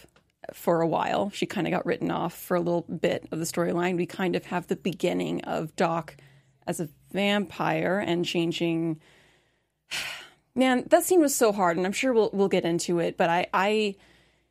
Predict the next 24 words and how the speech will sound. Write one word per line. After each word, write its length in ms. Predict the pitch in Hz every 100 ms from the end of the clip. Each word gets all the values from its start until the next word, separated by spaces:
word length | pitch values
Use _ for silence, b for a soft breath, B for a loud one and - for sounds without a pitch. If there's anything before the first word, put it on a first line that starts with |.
| b _ _ _ -
I 60 |
really 460 | 214 196 262 294 294
like 200 | 247 233
what 120 | 233
they're 120 | 233
doing 280 | 185 190 185
with 120 | 185 -
Doc 220 | 170 175
and 120 | 185
Wynonna 520 | 170 170 165 165 170
because 300 | 175 180 185
it's 160 | 170 -
very 300 | 185 180 180
clear 580 | - 180 165 170 175 -
that 480 | 165 165 160 165 - _ _ -
they 460 | 175 196 175 170 180
love 300 | 170 170 208
each 160 | 196
other, 440 | 220 208 240 277 285
but 200 | 196 165 - _ _ _
she's 440 | - - 240 262 226
tired 560 | - 208 202 233 220 185
of 120 | 175
being 540 | 190 175 175 180 -